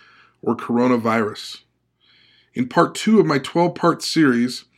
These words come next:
we would love to explore the psychological tool of grounding. Psychologists, sports psychology consultants, and mental coaches use this psychological technique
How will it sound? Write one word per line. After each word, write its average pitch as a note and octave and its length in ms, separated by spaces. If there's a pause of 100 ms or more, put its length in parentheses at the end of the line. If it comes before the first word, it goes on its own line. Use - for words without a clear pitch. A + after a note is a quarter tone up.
(340)
we C3+ 120
would C#3 140
love F3+ 260
to F#3+ 120
explore D3 460
the C#3 100
psychological D#3 800
tool C#3 480
of A2+ 220
grounding. A#2+ 680 (800)
Psychologists, E3 1120 (240)
sports F#3+ 400
psychology D#3+ 640
consultants, D#3 720
and C3 220
mental E3 260
coaches B2+ 500
use E3+ 300
this D3+ 240
psychological D3+ 680
technique B2 560